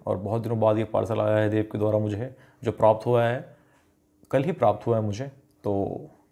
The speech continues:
चलिए अनबॉक्सिंग तो मैंने कर ली है और one by one इन सभी प्रोडक्ट्स को देखते हैं।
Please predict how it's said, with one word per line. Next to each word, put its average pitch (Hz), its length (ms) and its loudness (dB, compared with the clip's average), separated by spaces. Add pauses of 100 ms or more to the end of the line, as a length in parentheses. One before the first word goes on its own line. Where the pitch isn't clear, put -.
(260)
चलिए 190 420 4 (260)
अनबॉक्सिंग 131 460 2
तो 135 60 -2
मैंने 135 160 -2
कर 127 180 2
ली 131 200 0
है 120 220 -6 (160)
और 101 800 -4
one 165 220 2
by 170 180 8
one 170 220 0 (420)
इन 151 200 0
सभी 156 340 2
प्रोडक्ट्स 123 480 0
को - 180 -6
देखते 90 300 -8
हैं। - 240 -16